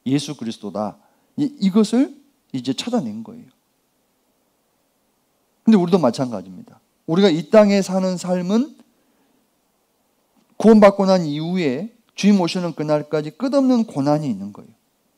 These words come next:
그리고 우리가 죽음을 건너간 이후에 이 하나님께로부터 영광을 받는 일이 있다는 것을 기억해야 돼요. 제가 방금 이 말씀 드리고 여러분 표정을 보니까요, 이런 표정이에요. 그럼 계속 고생하라고요?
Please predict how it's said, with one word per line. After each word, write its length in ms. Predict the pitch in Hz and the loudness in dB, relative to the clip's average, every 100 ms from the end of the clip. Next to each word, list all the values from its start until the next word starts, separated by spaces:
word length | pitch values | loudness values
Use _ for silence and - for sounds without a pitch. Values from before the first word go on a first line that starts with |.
| _ _ _ _ _ - | _ _ _ _ _ 0
그리고 200 | 208 196 | 4 4
우리가 240 | 180 190 | 4 2
죽음을 400 | - 180 208 202 | 0 2 4 4
건너간 460 | 190 190 196 190 156 | 4 2 4 2 0
이후에 720 | 131 135 156 151 214 294 _ _ _ _ _ _ _ _ _ - | -4 -4 -4 -2 -2 -4 _ _ _ _ _ _ _ _ _ -4
이 80 | |
하나님께로부터 800 | 143 220 220 208 196 180 156 156 | 0 4 4 2 -2 -6 -6 -6
영광을 460 | 123 123 143 151 139 | -4 -2 0 0 0
받는 380 | 127 120 123 113 | -2 -6 -6 -8
일이 160 | 104 | -10
있다는 340 | 98 - 104 98 | -12 -10 -10 -10
것을 260 | 92 95 85 | -16 -20 -20
기억해야 460 | - 104 - - 101 | -16 -16 -16 -20 -20
돼요. 180 | _ _ _ _ _ _ _ _ _ _ _ _ _ _ _ _ _ _ | _ _ _ _ _ _ _ _ _ _ _ _ _ _ _ _ _ _
제가 160 | - 127 | -6 -6
방금 260 | 127 139 | -4 -4
이 80 | 123 | -2
말씀 300 | 131 143 135 | 0 0 -2
드리고 300 | 117 123 120 | -8 -6 -6
여러분 260 | 120 135 120 | -4 -4 -4
표정을 340 | 175 180 151 | -8 -8 -8
보니까요, 600 | 110 113 113 101 110 110 _ _ _ _ _ _ _ - | -6 -8 -8 -10 -12 -16 _ _ _ _ _ _ _ -8
이런 380 | 131 156 143 | -2 -2 -4
표정이에요. 500 | 113 - 143 120 95 123 _ _ _ _ _ _ _ _ _ - | -10 -12 -10 -10 -12 -16 _ _ _ _ _ _ _ _ _ -16
그럼 120 | 156 | -14
계속 320 | - 143 151 | -10 -10 -10
고생하라고요? 920 | - 135 147 147 143 147 135 151 190 | -14 -14 -8 -6 -6 -8 -12 -12 -12